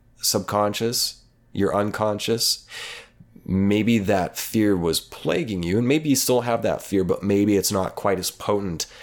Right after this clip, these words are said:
as it once was before you got the tattoo. Maybe by getting the tattoo, you kind of, I like to call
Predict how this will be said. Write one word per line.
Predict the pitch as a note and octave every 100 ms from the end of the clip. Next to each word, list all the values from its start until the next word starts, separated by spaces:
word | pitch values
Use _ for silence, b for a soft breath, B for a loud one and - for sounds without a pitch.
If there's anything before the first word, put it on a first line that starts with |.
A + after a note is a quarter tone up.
| B
as | F#2+
it | F#2+ F#2
once | F#2 F2+ -
was | F#2+ F2
before | - F2 - A2+
you | F#2
got | F2+ E2
the | -
tattoo. | - F2+ D#2 - F#2+ C#2 - - B B B B
Maybe | - E2 F2 F2+ F#2 G#2 G#2+
by | F2+ G2+ F#2+
getting | F2 G2 G#2+
the | F#2+
tattoo, | F2+ - F#2 F#2 - G#2+ G2 F#2+ F#2+ - -
you | F#2 F#2 F#2+ F#2 F#2 F2+ F2 -
kind | - - G2+ F#2+
of, | F2 - - B B
I | B A2
like | A#2+
to | -
call | G2+ G2 E2 -